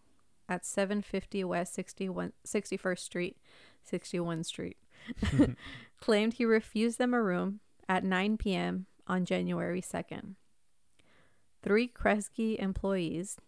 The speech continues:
Speaker 1: believe the girls spent time near the record counter on January third, listening to Elvis songs.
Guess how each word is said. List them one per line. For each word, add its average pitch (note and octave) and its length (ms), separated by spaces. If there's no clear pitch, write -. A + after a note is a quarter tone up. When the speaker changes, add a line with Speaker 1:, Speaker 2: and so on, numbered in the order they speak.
Speaker 1:
believe G3 300
the G3 100
girls F#3+ 520
spent G3 340
time F#3 540
near F#3+ 260
the F#3+ 120
record F#3+ 420
counter E3+ 460
on F#3 160
January G#3 540
third, F3+ 480
listening F#3+ 440
to - 100
Elvis F3 320
songs. - 520